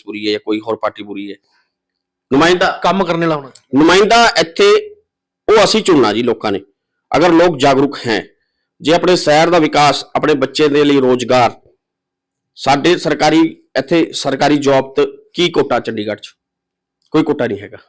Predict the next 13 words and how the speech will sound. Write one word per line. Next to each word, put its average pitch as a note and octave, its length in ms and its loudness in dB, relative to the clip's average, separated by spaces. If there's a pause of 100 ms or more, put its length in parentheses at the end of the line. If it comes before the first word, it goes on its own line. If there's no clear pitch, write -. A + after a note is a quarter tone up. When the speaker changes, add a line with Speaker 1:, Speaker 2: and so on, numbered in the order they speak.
(920)
Speaker 1:
ਵੀ A2+ 60 -8
ਕੋਈ C3 140 -2
ਲੋਕਲ B2 260 -2
ਚੰਡੀਗੜ੍ਹ A#2 360 -4
ਦੇ B2 80 -4
ਬੱਚੇ A#2 300 -8
ਨੂੰ A2+ 240 -4
ਆਪਾਂ A#2 220 -4 (260)
ਨੌਕਰੀ A2 300 -4
ਦੇਈਏ, G2+ 420 -8 (180)
ਉਹਦਾ B2+ 120 -6
ਕੋਟਾ A2 300 -4
ਰੱਖੀਏ, G2+ 360 -8